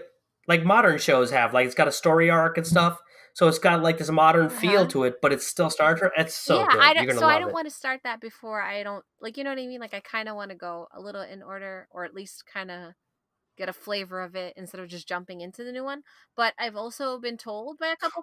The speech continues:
Speaker 1: I feel
Speaker 2: friends
Speaker 1: like you won't like the old ones if you watch the new ones
Speaker 2: Yeah,
Speaker 1: first.
Speaker 2: so I, I think so too, but I also think, like, so a couple people told me that, um, a couple of friends told me that I, if I watch the new one, I basically know a lot about it anyway. I'm not gonna be, like,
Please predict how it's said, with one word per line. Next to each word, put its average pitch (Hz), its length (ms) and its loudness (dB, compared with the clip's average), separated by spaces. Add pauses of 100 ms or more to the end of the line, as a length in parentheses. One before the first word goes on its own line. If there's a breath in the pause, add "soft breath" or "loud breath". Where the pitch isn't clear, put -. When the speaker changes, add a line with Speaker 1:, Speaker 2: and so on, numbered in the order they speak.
Speaker 1:
I 190 80 4
feel 233 180 6
Speaker 2:
friends - 0 -
Speaker 1:
like 190 140 4
you 196 80 4
won't 185 220 8
like 165 200 6
the 156 100 4
old 151 140 6
ones 143 180 6
if 127 100 -4
you 135 80 2
watch 135 240 4
the 139 60 -2
new 131 140 2
ones 262 180 6
Speaker 2:
Yeah, - 20 6
Speaker 1:
first. 202 320 2
Speaker 2:
so 262 120 -4
I, 254 240 -4 (200)
I 214 160 2
think 214 240 -14
so 202 200 -10
too, 269 500 -12
but 214 160 -6
I - 80 -6
also 254 360 -8
think, 202 460 -18
like, 185 340 -12
so 247 120 -8
a 233 60 -10
couple 247 240 -14
people 202 260 -16
told 202 180 -10
me 185 140 -16
that, 175 300 -10 (480 soft breath)
um, 185 520 -4 (120)
a 208 60 -12
couple 233 200 -8
of 220 60 -12
friends 190 240 -8
told 175 160 -12
me 175 100 -18
that 190 140 -18
I, 208 200 -20
if 226 100 -14
I 214 80 -4
watch 240 260 -4
the 214 80 -16
new 202 120 -12
one, 175 240 -14 (100)
I 208 200 -2
basically 196 640 -14
know 190 280 -4
a - 60 -6
lot 170 380 -2
about 165 280 -6
it 160 80 -14
anyway. 190 460 -10
I'm 175 140 -14
not 180 200 -4
gonna 170 180 -14
be, 165 140 -14
like, 160 220 -16